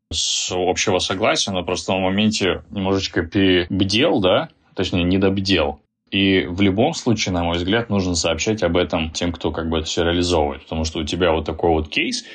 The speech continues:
а этот чувак просто взял и как бы немножечко переборщил. До него должны донести, как вот ты, понятное дело, что у тебя щас бэд-трип,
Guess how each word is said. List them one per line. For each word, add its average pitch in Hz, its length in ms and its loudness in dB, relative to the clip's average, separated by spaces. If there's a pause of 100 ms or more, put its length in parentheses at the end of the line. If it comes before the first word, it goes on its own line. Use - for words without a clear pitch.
(140)
а - 80 -16
этот 87 260 -2
чувак 101 340 0
просто 98 280 -2
взял 87 300 0
и 87 180 -6
как 87 200 -4
бы 87 140 2
немножечко 110 640 2
переборщил. 87 720 0 (160)
До 104 380 2
него 104 240 4
должны 104 380 2
донести, 101 600 0 (100)
как - 220 -4
вот - 320 0
ты, 349 300 2 (200)
понятное 113 240 0
дело, 135 100 4
что 113 140 2
у 101 40 4
тебя 98 160 0
щас 87 200 0
бэд-трип, 95 540 0